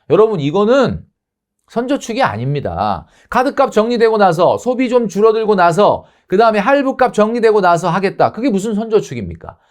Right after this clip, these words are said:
지금 여러분들이 하고 있는 것은 후저축입니다. 자, 제가 말씀드리는 것은 선저축으로 사 년에 일억 만들기에 이천이십사 년도에 한번 도전해보자. 제가 한번 과거 영상을 통해서 자, 오 년 동안에 뭐 R형, 그래서 항상 같은 금액으로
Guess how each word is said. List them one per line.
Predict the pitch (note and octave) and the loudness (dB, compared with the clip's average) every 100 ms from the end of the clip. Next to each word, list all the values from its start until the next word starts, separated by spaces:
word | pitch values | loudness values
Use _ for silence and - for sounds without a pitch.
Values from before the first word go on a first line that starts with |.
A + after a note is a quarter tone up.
| _ - | _ -4
지금 | A3+ | 2
여러분들이 | G3+ E3 G#3 G3+ | 4 4 0 0
하고 | F#3+ F#3 E3+ | 0 0 -2
있는 | C#3+ | -2
것은 | A#2+ B2 B3 | -4 -4 -10
후저축입니다. | B3+ B3+ C4+ - C#3 F#2 D2+ - _ _ _ | -8 -6 -6 -6 -10 -10 -12 -16 _ _ _
자, | C#3 | 0
제가 | D#3 A#3 | 2 4
말씀드리는 | G#3+ F#3+ G3+ F3+ D#3 | 4 2 -2 -4 -2
것은 | B2+ G#3+ | -2 -4
선저축으로 | A3+ D4 D4+ D4 C4+ - D3+ G3+ D3+ | -6 -6 0 -2 -2 -6 0 2 2
사 | D#3 F#3+ G3 | 0 0 0
년에 | G3 G3 B3+ B3+ _ _ | 0 2 2 0 _ _
일억 | F3+ A3+ B3 | 0 2 2
만들기에 | A3+ G3+ F3 D#3 C3 E3+ A#2+ | 0 0 0 -2 0 0 0
이천이십사 | B2 F3 F#3+ E3+ C#3+ C3 C#3 D3 | -2 -6 -6 -6 -6 -10 -4 -2
년도에 | D#3+ C#3 D3 | -2 -2 0
한번 | D#3+ C3 | 0 -2
도전해보자. | A#2 A#2 A#2+ G2+ E2+ E2+ - _ - - _ | -6 -6 -8 -8 -10 -14 -16 _ -20 -20 _
제가 | F3 A3+ | 2 2
한번 | A3 F3+ | 0 0
과거 | E3 F3 | 0 2
영상을 | E3 D#3+ E3 C#3+ | 0 0 -4 -4
통해서 | C#3+ A#2+ G#2 E2 A#2 G#3 - _ _ _ | -6 -8 -6 -4 0 -2 -4 _ _ _
자, | C#3 G#2 - | 0 0 2
오 | D3 | 2
년 | F#3+ G#3 F3 | 4 2 2
동안에 | E3+ C#3 E3 C#3 | 2 2 2 0
뭐 | G#2 G2 - | -2 -4 -2
R형, | B2+ D#3 F3 E3 G#2+ E2 | 0 2 2 2 0 -4
그래서 | C3 C3 | -8 -6
항상 | C#3+ G#3 A3+ G#3+ G#3+ | -6 -6 -4 -2 -2
같은 | G3+ - - G#3+ | -4 -12 -8 -2
금액으로 | G3 G3 F3 F3 F#3+ G3 | 0 0 0 2 4 2